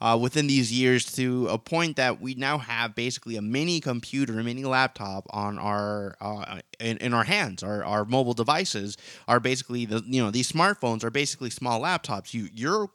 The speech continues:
close to being able to do anything you want in it. Me working in I T, you can do mostly any of the job that I do.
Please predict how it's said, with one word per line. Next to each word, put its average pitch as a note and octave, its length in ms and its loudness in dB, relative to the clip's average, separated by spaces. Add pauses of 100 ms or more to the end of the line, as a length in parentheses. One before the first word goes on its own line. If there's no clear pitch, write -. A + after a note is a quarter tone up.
close F3+ 420 2
to - 100 -4
being C3+ 220 0
able C3 220 0
to G#2+ 40 -14
do A2+ 160 -8
anything C3+ 320 -2
you A#2 120 0
want A#2 240 0
in F#2 80 -8
it. F#2+ 160 -10
Me C3+ 240 0 (100)
working B2+ 300 0
in A#2 100 4
I A#2 140 8
T, E3 360 0 (320)
you F3 100 -6
can D#3+ 120 -2
do C#3 140 2
mostly C3+ 500 4 (140)
any F#3 420 2
of B2+ 180 -2 (280)
the A2+ 100 0
job C3+ 480 6
that A2+ 140 0
I B2 160 4
do. D#3+ 340 -4